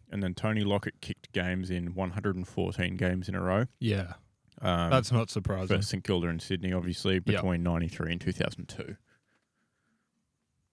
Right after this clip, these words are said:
Speaker 2: Yeah, shit. So it is. <laughs> Man, that's interesting.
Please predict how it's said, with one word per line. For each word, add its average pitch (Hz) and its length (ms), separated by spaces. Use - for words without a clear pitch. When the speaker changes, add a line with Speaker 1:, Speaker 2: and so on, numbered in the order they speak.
Speaker 2:
Yeah, 101 220
shit. - 360
So 117 180
it 110 80
is. 127 200
<laughs> - 100
Man, 123 200
that's 127 240
interesting. 104 520